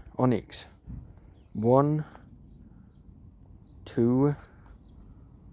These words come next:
one. I need an H as well. Two, tune.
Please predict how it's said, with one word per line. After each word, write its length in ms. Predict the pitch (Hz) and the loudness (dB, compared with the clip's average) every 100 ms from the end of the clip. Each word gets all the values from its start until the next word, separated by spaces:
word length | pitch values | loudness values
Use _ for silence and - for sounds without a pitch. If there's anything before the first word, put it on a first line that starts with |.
| - - - - - - - - - - - | -20 -20 -20 -20 -20 -20 -20 -20 -18 -16 -8
one. 640 | - 123 127 120 - - - - - - - - - - - - - - - - - - 131 - 131 | -2 0 0 -4 -8 -12 -12 -12 -6 -4 2 2 2 -6 -12 -12 -12 -14 -20 -20 -18 -12 -10 -8 -2
I 60 | |
need 220 | 147 185 | 0 0
an 100 | 180 | 0
H 380 | 120 160 - - | 0 0 -2 -4
as 160 | 131 127 | -4 -2
well. 240 | 147 175 - - - - - - - - - | -2 -2 -6 -14 -16 -18 -20 -20 -20 -18 -12
Two, 420 | - 139 143 135 - | -2 2 2 0 -6
tune. 400 | - 196 175 104 | 0 2 4 2